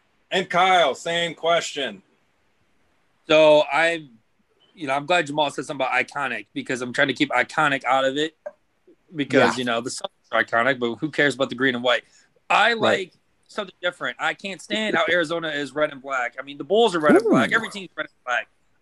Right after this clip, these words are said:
Speaker 2: I agree. I was hoping A V Z would say Seattle. I think Seattle changes their colors up. No one else has those colors.
Speaker 3: I
Speaker 2: And
Speaker 3: love
Speaker 2: they
Speaker 3: those Color
Speaker 2: pop,
Speaker 3: Rush.
Speaker 2: and we can all picture it. Yeah.
Speaker 1: Honorable mention,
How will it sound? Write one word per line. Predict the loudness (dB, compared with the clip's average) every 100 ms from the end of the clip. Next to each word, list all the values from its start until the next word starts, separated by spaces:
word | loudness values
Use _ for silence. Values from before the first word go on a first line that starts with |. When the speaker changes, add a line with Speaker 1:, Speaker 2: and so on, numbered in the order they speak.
| -4
Speaker 2:
I | 0 2
agree. | 2 2 4 2
I | -2
was | -4
hoping | -4 -4 -4 -6 -8 -6
A | -2
V | -2
Z | -2
would | -4 -2
say | -2 -2
Seattle. | -2 -2 -2 -2
I | -4
think | -4 -8
Seattle | 0 2 2
changes | 0 -8 -8 -6
their | -2
colors | 0 -2 0
up. | -2
No | -2
one | -6 -2
else | -2 0
has | -2 -2
those | -6
colors. | -2 0 0 -6 -12 -12 0
Speaker 3:
I |
Speaker 2:
And | 2
Speaker 3:
love | 4
Speaker 2:
they | 4
Speaker 3:
those | 4
Color | 4
Speaker 2:
pop, | 4
Speaker 3:
Rush. | 0 -8
Speaker 2:
and | -18 _ _ _ _ -12
we |
can | -2 0
all | 0
picture | -2 -6 -14
it. | -18 _ _ _ _ _ _ _ _ _ _ _ _ _ _ _
Yeah. | -10 -10 _ _ -18 -18 _ _ _
Speaker 1:
Honorable | -2 0 4 4
mention, | 4 -2 -2 -6 -6